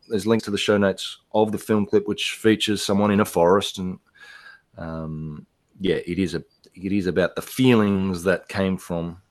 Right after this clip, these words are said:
living in the forest. And, um,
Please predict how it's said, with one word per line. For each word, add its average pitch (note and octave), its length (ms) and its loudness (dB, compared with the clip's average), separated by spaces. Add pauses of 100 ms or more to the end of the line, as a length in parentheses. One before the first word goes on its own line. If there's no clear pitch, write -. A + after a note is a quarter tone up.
(460)
living A2+ 300 -4
in E2+ 80 -4
the E2 80 -8
forest. - 500 -12
And, F#2+ 240 -16 (160)
um, D#2 340 -14